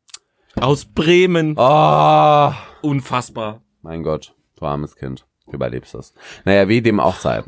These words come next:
Speaker 2: Also, der Coronavirus, falls ihr euch jetzt wundert,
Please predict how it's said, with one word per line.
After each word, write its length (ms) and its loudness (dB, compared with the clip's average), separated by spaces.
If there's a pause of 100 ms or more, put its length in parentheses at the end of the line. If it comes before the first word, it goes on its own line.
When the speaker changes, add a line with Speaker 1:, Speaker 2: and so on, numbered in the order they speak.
(140)
Speaker 2:
Also, 360 0
der 120 -2
Coronavirus, 1040 0
falls 320 -4
ihr 80 -14
euch 120 -12
jetzt 260 -10
wundert, 440 -4